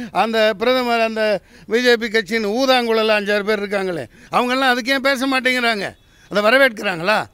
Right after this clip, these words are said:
இது, இதுக்கு முதல் குரல் கூடாத தமிழிசை, நீ அந்த டயலாக் எடு, இந்த டயலாக் எடு, என்ன நீ சட்டாம்பலத்தனம் பண்ற?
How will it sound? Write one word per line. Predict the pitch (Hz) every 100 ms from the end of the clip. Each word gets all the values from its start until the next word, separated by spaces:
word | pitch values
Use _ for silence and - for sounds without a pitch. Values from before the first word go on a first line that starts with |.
| _ _ - -
இது, | 190 233 202 220
இதுக்கு | 254 247 262
முதல் | 262 285
குரல் | 254 262 254
கூடாத | 247 240 233 214
தமிழிசை, | 233 254 202 254 226 - 285
நீ | 247 240 277 -
அந்த | 240 262
டயலாக் | 262 247 240 185
எடு, | 226 220 220 - 262
இந்த | 254 247 294
டயலாக் | 254 240 226 196
எடு, | 202 196 - 202
என்ன | 151 240 359
நீ | 330
சட்டாம்பலத்தனம் | 254 240 262 247 226 220 208
பண்ற? | 190 165 120